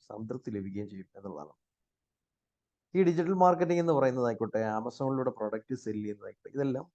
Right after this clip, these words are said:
ഒരു റോക്കറ്റ് സയൻസ് ഒന്നുമല്ല. ബേസിക് മൊബൈൽ, കമ്പ്യൂട്ടർ ഉപയോഗിക്കാൻ അറിയാവുന്ന ആർക്കും പഠിക്കാൻ പറ്റുന്ന കാര്യങ്ങളാണ്. അപ്പൊ നിങ്ങളോട് നിങ്ങൾക്കറിയാവുന്ന ഒരു കാര്യം ചോദിക്കുകയാണെങ്കിൽ അത് സന്തോഷത്തോടെ പറഞ്ഞു കൊടുക്കുക എന്നുള്ളതാണ്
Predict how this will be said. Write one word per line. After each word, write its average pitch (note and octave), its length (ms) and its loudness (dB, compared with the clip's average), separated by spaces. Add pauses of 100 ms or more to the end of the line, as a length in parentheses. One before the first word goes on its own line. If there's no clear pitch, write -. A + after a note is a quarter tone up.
ഒരു D3 120 -6
റോക്കറ്റ് C3 460 -2
സയൻസ് A#2 300 -2
ഒന്നുമല്ല. G2+ 340 -8 (880)
ബേസിക് C#3 360 -2
മൊബൈൽ, B2 460 0
കമ്പ്യൂട്ടർ G#2+ 400 -6
ഉപയോഗിക്കാൻ G#2 380 -4
അറിയാവുന്ന G2+ 360 -8
ആർക്കും A#2+ 440 -6
പഠിക്കാൻ G2+ 320 -6
പറ്റുന്ന - 320 -16
കാര്യങ്ങളാണ്. - 360 -16 (1600)
അപ്പൊ A#2+ 140 -8
നിങ്ങളോട് F3 560 2 (220)
നിങ്ങൾക്കറിയാവുന്ന C#3+ 960 2
ഒരു C3 180 -2
കാര്യം G#2 320 -6 (1400)
ചോദിക്കുകയാണെങ്കിൽ A2+ 680 -4 (640)
അത് B2 100 -4
സന്തോഷത്തോടെ B2+ 580 -2
പറഞ്ഞു A#2+ 340 -2
കൊടുക്കുക A2 280 -2
എന്നുള്ളതാണ് G2+ 520 -8